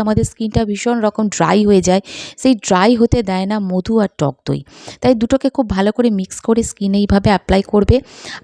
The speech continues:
আর ব্রণর সমস্যাও কিন্তু মধু আর টক দই কমাতে অনেক সাহায্য করে। তবে টক দইয়ে যাদের অ্যালার্জি তারা এই ভিডিওটা অবশ্যই স্কিপ করে যেও। আর মধু কিন্তু আমাদের স্কিনকে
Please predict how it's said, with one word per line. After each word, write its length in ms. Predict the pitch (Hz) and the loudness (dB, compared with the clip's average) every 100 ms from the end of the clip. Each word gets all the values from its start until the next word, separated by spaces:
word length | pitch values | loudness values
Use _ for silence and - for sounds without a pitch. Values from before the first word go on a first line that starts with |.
| 190 | -2
আর 80 | 208 220 _ 202 | 0 -2 _ 2
ব্রণর 340 | 240 269 285 - | 4 4 2 0
সমস্যাও 440 | 233 226 240 269 269 | 0 0 0 0 0
কিন্তু 240 | - 233 233 208 | 0 0 0 2
মধু 220 | 208 214 240 | 2 4 2
আর 60 | 233 190 | 2 0
টক 140 | 165 165 | -2 2
দই 120 | 202 254 - _ | 0 0 -6 _
কমাতে 340 | 196 196 214 - - | 0 2 2 -2 0
অনেক 160 | 220 247 - | 2 2 0
সাহায্য 280 | 185 170 - 160 | -2 -2 -2 -4
করে। 160 | 151 156 - - - | -2 -4 -8 -20 -2
তবে 200 | 240 247 277 | 0 2 2
টক 140 | 247 220 | 2 2
দইয়ে 160 | 262 269 240 | 0 2 2
যাদের 200 | 226 220 | 2 2
অ্যালার্জি 380 | 190 196 226 - 247 | 0 0 -2 -2 0
তারা 180 | 202 202 208 | 2 2 0
এই 40 | 196 | -2
ভিডিওটা 360 | 190 208 214 214 175 | -4 -2 0 0 0
অবশ্যই 340 | 185 - 226 - | -2 -2 -4 0
স্কিপ 200 | 220 - - | -2 -2 -2
করে 160 | 214 208 - | 2 2 4
যেও। 160 | 196 262 - - - - - | 2 2 -2 -20 -20 -8 -4
আর 60 | 214 - 214 | -4 -2 2
মধু 220 | 226 233 311 | 2 2 0
কিন্তু 220 | 294 277 196 214 | 2 2 0 0
আমাদের 320 | 214 233 269 - | 0 2 2 0
স্কিনকে 440 | - - 233 247 | -4 0 2 2